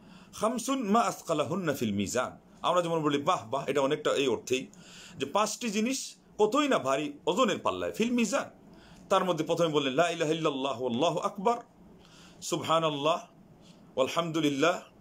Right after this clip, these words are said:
এই সব শব্দগুলো, লা ইলাহা ইল্লাল্লাহ একটা, আল্লাহু আকবার দুই, সুবহানাল্লাহ তিন,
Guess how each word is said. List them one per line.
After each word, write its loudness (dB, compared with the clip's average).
এই 2
সব 0
শব্দগুলো, 0
লা 2
ইলাহা 4
ইল্লাল্লাহ -2
একটা, -4
আল্লাহু 2
আকবার 0
দুই, 2
সুবহানাল্লাহ 0
তিন, 0